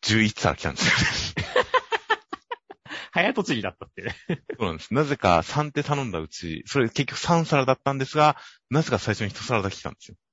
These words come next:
Speaker 2: はいはいはい。
Speaker 1: 結局、えー、十二皿、テーブルの上に三人で鶏皮串が三十六本っていう時ありましたからね。
Speaker 2: あー、きついな。<laughs> もうそれ、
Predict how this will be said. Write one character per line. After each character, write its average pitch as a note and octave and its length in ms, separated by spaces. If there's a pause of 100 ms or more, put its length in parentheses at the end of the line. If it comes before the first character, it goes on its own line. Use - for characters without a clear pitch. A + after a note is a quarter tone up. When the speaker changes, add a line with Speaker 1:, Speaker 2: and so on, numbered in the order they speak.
(480)
Speaker 2:
は A2+ 100
い - 80
は G#2 80
い F2+ 120
は F2+ 80
い。 F2+ 60
Speaker 1:
結 - 240 (300)
局、 C3 480
え D2+ 520
ー、 - 20
十 E2 260
二 D#2+ 160
皿、 - 340 (440)
テ F#2+ 140
ー - 20
ブ F2 80
ル E2+ 80
の F2 80
上 F#2+ 100
に D2 180
三 E2+ 200
人 D#2+ 160
で D2+ 80
鶏 F2 240
皮 D2+ 200
串 - 180
が A2+ 260 (300)
三 E2+ 200
十 D2 140
六 F#2+ 200
本 D2+ 140
っ C#2+ 40
て - 80
い - 20
う - 20
時 - 180
あ - 40
り - 60
ま - 60
し - 60
た - 60
か - 80
ら - 60
ね。 - 140 (540)
Speaker 2:
あ F#2+ 220
ー、 F2+ 80
き - 160
つ - 200
い A2+ 80
な。 G#2+ 80 (160)
<laughs> D3 160
も D3 100
う - 20
そ - 160
れ、 - 180